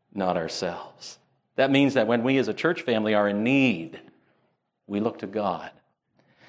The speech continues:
and not ourselves. That means when we are tempted to despair, we need to hear and read about what God has done and speak a good word about Him. "Blessed," says Peter, "a word of praise to Him."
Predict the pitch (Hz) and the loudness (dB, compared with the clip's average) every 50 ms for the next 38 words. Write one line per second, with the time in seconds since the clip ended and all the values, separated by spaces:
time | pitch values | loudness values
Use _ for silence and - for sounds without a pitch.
0 | - - - _ _ - _ - - - - - 107 107 110 110 113 110 104 101 | -20 -20 -20 _ _ -20 _ -20 -20 -12 -2 0 2 4 4 4 4 4 4 2
1 | 95 - 117 101 90 - - - 135 156 175 175 190 190 151 165 165 165 160 196 | 0 0 0 0 0 0 0 2 4 4 6 6 4 4 4 4 4 6 6 6
2 | 180 156 156 156 208 226 240 - 196 160 - 175 147 135 - - - - 147 131 | 6 6 6 4 0 -2 -2 0 -2 0 2 2 0 0 -2 -2 2 4 6 6
3 | 127 123 127 120 - - - 147 170 190 214 233 - 185 156 143 151 226 220 190 | 8 6 6 4 2 0 4 4 6 6 6 6 6 4 2 2 2 2 4 6
4 | 180 190 190 165 165 160 156 190 233 220 196 190 185 190 180 170 156 170 170 165 | 8 8 6 6 4 4 4 4 4 6 6 4 4 4 4 4 6 4 6 6
5 | 156 143 143 160 180 208 214 196 196 180 143 139 135 180 196 196 170 156 160 175 | 4 6 6 6 8 8 6 6 4 0 0 0 2 4 6 8 8 8 6 6
6 | 202 233 226 160 160 156 139 - - - - 240 247 262 254 - 185 160 135 156 | 4 4 4 4 4 2 2 -2 -6 -2 2 4 4 4 6 4 2 2 6 6
7 | 190 220 247 240 208 233 269 294 269 220 208 214 220 180 - 214 226 254 247 165 | 8 8 8 8 8 8 10 10 10 10 8 8 6 6 6 6 6 6 6 6
8 | 226 302 349 359 311 - - - - - - _ _ _ _ _ _ _ _ _ | 6 8 8 8 8 4 0 -8 -16 -20 -20 _ _ _ _ _ _ _ _ _
9 | - 147 156 170 208 262 311 330 - - - 320 277 - - 262 254 220 226 - | -2 2 6 8 10 10 10 8 8 6 4 2 2 4 4 6 6 6 6 4
10 | - 247 370 240 349 - 160 - - - - - _ _ _ _ _ _ _ _ | 4 4 4 4 4 2 2 0 -2 -12 -20 -20 _ _ _ _ _ _ _ _
11 | _ _ _ _ _ _ _ _ _ _ _ _ _ _ _ _ _ _ _ _ | _ _ _ _ _ _ _ _ _ _ _ _ _ _ _ _ _ _ _ _
12 | _ _ _ _ _ - - 185 175 220 277 294 285 285 - 277 285 277 269 226 | _ _ _ _ _ 2 4 8 8 8 8 8 6 6 6 8 10 10 10 8
13 | 170 - - 190 175 190 233 240 220 156 101 | 6 4 2 0 2 4 6 6 6 4 2